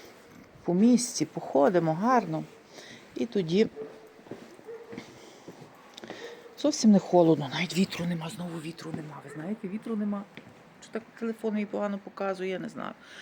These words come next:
Я зовсім ніякого того во не маю, макіяжу ніякого. Ніякого макіяжу не маю, тому що ввечері багато змивати, я цього не хочу.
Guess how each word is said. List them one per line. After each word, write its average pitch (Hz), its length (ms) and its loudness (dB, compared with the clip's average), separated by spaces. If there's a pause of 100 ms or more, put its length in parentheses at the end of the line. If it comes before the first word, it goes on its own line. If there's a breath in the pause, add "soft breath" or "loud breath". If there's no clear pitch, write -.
(220 loud breath)
Я 196 100 -2
зовсім 196 420 0
ніякого 170 760 0
того 156 260 -6
во 156 160 -2
не 160 100 -2
маю, 151 400 -2
макіяжу 165 500 -4
ніякого. 156 460 -4 (800 loud breath)
Ніякого 190 420 -8
макіяжу 175 420 -8
не 196 140 -4
маю, 214 260 2
тому 180 220 -8
що 170 120 -10
ввечері 185 340 -2
багато 180 380 -4
змивати, 185 520 -2
я 170 100 -4
цього 202 280 4
не 233 80 10
хочу. 160 400 -2